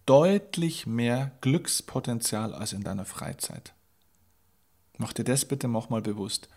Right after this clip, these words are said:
In deiner Arbeitszeit steckt deutlich mehr Glückspotenzial als in deiner Freizeit. Denn wenn du deine Arbeitszeit wirklich sinngerichtet ausführst und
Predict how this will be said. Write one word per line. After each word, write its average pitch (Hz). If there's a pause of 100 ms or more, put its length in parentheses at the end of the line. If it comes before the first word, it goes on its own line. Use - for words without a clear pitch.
(160)
In 117
deiner 104
Arbeitszeit 131
steckt -
deutlich 120
mehr 107
Glückspotenzial 101
als -
in 98
deiner 98
Freizeit. - (720)
Denn 120 (160)
wenn 123
du 120
deine 113
Arbeitszeit 135
wirklich 135
sinngerichtet 139 (220)
ausführst 117
und 107